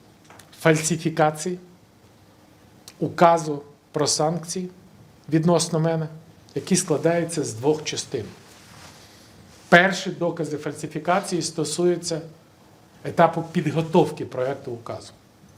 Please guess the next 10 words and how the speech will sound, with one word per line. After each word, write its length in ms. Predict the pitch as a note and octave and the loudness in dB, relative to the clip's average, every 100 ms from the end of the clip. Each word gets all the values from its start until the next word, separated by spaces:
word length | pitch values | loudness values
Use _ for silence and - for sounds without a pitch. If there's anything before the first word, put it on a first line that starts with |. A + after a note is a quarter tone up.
| - _ - - - - | -20 _ -20 -20 -20 -8
Фальсифікації, 760 | D3 D3+ D#3+ F3+ F#3+ F3 D3+ | -4 0 2 6 6 6 0
які 180 | C#3 D3+ | -2 -4
відбулися 580 | C#3 C#3 C#3 A#2+ - G#2 F2+ - - | -4 -2 0 0 0 -6 -10 -20 -10
в 40 | - | -2
Фінмоніторингу, 760 | D3+ C3+ C3 B2+ F3 F#3+ F3+ F#3 - - - - - - - | 0 0 -2 2 2 2 -2 -8 -18 -20 -20 -20 -20 -4 2
там 180 | D#3+ | 4
просто 340 | D#3+ G3+ - D#3+ | 4 0 2 -2
злочин. 480 | C#3 E3 C#3 - G#2+ - - - | 2 2 2 -2 -12 -20 -20 -12
Бо 60 | - | -2
Фінмоніторинг 800 | G3 G3 E3+ E3 G#3 A3 G3 | 4 4 4 2 2 2 2